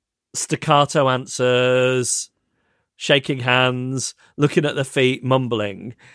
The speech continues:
And then, like, on Blind, when Blind Date came along, every now and again,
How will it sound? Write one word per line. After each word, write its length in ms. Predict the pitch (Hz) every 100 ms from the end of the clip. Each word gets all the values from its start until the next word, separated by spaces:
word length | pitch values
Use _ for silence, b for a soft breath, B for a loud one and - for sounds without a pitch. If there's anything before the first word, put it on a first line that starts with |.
| b b
And 180 | 175 202
then, 300 | 226 208 - _ _
like, 200 | 170 - 170
on 140 | 170
Blind, 380 | 165 175 170 165
when 140 | 170
Blind 340 | 151 165 160 139
Date 260 | 175 165
came 220 | 139 123
along, 220 | 113 110 120
every 220 | 127 135
now 180 | 131 120
and 80 |
again, 520 | 120 143 117 - -